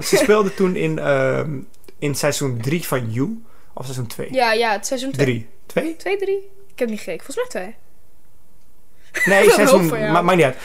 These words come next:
Speaker 1: Maar ze speelt in, in, in de serie You, die volg ik. Daar vond ik haar echt leuk. Want ze had, ze had, ze was een buurman van de hoofdrolspeler. Gewoon zo'n bij de hand meisje, weet je.
Speaker 2: Ja.
Speaker 1: En ik vond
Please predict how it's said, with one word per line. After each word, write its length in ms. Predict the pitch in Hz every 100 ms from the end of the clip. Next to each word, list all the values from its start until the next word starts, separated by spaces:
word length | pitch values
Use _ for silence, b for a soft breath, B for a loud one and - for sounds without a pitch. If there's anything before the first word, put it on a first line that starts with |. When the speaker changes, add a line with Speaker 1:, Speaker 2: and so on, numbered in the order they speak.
| B B -
Speaker 1:
Maar 220 | 165 -
ze 100 | 196
speelt 340 | - 196 190
in, 200 | 165 160 -
in, 240 | 151 139
in 80 | -
de 60 | 135
serie 340 | - 139 123
You, 200 | 117 151
die 120 | 151 -
volg 260 | 147 156
ik. 220 | 202 226 - - - - - - - -
Daar 140 | 147
vond 140 | 170 156
ik 60 |
haar 100 | -
echt 160 | - -
leuk. 260 | 120 -
Want 140 | 135 123
ze 60 |
had, 120 | 131 - B B
ze 120 | -
had, 220 | 135 127
ze 80 | -
was 180 | 143 -
een 240 | - 127 -
buurman 500 | 120 151 170 151 127
van 340 | 139 123 127 - - - - - -
de 100 | 135
hoofdrolspeler. 680 | 123 160 170 165 - 156 165
Gewoon 160 | 240
zo'n 220 | 233 185 127
bij 200 | 139 160
de 60 |
hand 260 | 143 147 117
meisje, 420 | - 139 - 139
weet 200 | 127 135
je. 160 | 170 180 B B B
Speaker 2:
Ja. 300 | 277 220 190
Speaker 1:
En 140 | 156 170
ik 100 | -
vond 240 | 190